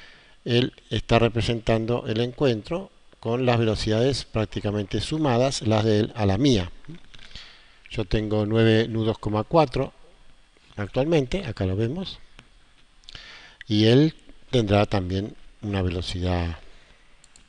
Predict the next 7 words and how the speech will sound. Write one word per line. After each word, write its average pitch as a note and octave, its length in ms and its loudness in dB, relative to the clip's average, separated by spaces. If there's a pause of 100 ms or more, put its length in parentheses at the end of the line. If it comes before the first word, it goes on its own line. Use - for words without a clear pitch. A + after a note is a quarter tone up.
(840)
determinada. C#3+ 840 0 (500)
Te - 100 -14
puedo F#2 260 -2
decir F#2+ 360 -6
cuánto - 340 -10
tiene F#2+ 360 -6
él. C3+ 160 -6